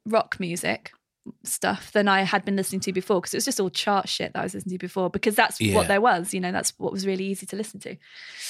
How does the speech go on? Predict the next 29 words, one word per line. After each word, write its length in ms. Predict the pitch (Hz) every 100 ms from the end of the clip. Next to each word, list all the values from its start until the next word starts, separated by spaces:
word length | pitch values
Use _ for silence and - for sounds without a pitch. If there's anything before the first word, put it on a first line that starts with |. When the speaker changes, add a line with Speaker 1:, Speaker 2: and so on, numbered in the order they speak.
| - - - _ -
Speaker 1:
And, 360 | 226 226 226
um, 240 | 226 208 208
so 120 | 220
she 140 | - 302
got 140 | 269
<laughs> 60 | 311
me 100 | 262
over 220 | 254 240
there, 240 | 226 208 -
and 160 | 226
then 120 | 233
I 140 | 226 220
massively 560 | 226 226 220 226 208 196
got 120 | 185
into 180 | 196 -
Blur, 440 | 208 208 156 190 - _ _
hugely. 840 | - - 240 233 233 208 175 - 208
Speaker 2:
Okay. 680 | 302 349 349 - 117 104 - -
Speaker 1:
And 340 | 226 233 226 - -
when 140 | 302
I 60 | 320
listen 340 | 320 - 277
to 120 | 262
some 320 | - 262 254
Blur 220 | 240 226 220
stuff 300 | - 214 247
now, 160 | 220
I 80 | 208
think, 400 | - 214 -